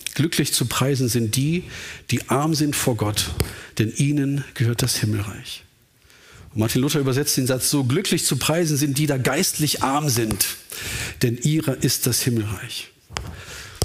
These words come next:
Was bedeutet das eigentlich, geistlich arm zu sein? Und ist das erstrebenswert, geistlich arm zu sein oder auch zu bleiben? Ich meine, wenn man Jesus nachfolgt und im Glauben wächst, sollte man dann nicht geistlich reicher werden,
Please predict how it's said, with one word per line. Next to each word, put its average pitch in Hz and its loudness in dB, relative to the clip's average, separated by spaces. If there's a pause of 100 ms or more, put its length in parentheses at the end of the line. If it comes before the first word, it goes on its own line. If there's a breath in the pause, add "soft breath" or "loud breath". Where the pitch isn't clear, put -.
(600 loud breath)
Was - 0
bedeutet 143 2
das 110 0
eigentlich, 101 0
geistlich - 0
arm 127 0
zu - 0
sein? 98 -2 (1500 loud breath)
Und - -4
ist - 0
das - 2 (640)
erstrebenswert, 156 2
geistlich 123 0
arm 127 2
zu - 2
sein 151 0
oder 120 2
auch 110 -2
zu - 2
bleiben? 147 2 (1000 loud breath)
Ich - -4
meine, 117 4
wenn 127 2
man 120 2
Jesus 127 0
nachfolgt 170 2
und 135 2
im 123 2
Glauben 120 2
wächst, - 0
sollte 143 2
man 139 2
dann 135 2
nicht 131 -2
geistlich 127 0
reicher 175 0
werden, 185 -2